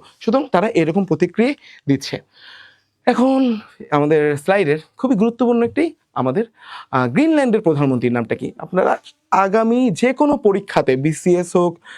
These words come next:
প্রাইমারি হোক, এনটিআরসিএ হোক, ব্যাংকের পরী-, চাকরি পরীক্ষা হোক, সবগুলোতে এনার নামটা আপনারা প্রশ্নে পাবেনই। এই যে এই ইয়াং ছেলেটা, উনি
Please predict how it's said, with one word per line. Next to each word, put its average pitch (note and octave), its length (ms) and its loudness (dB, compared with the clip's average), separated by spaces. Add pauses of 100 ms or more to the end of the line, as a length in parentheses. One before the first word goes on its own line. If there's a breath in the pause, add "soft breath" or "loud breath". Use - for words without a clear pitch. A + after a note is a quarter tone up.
(160 loud breath)
প্রাইমারি E3 440 2
হোক, E3 260 0
এনটিআরসিএ G3+ 720 2
হোক, D#3 180 2 (100)
ব্যাংকের G#3+ 360 2
পরী-, E3 380 -4
চাকরি F#3 400 -2
পরীক্ষা E3+ 320 -2
হোক, G3+ 180 0 (240 loud breath)
সবগুলোতে G#3+ 480 2
এনার A3 300 0
নামটা G3+ 320 0
আপনারা F#3 280 0
প্রশ্নে F#3+ 340 -4
পাবেনই। G3 380 0 (320 loud breath)
এই D#3 220 0
যে G3+ 120 0
এই D#3+ 240 0
ইয়াং F#3 220 2
ছেলেটা, E3 460 0 (280 soft breath)
উনি G#3+ 280 0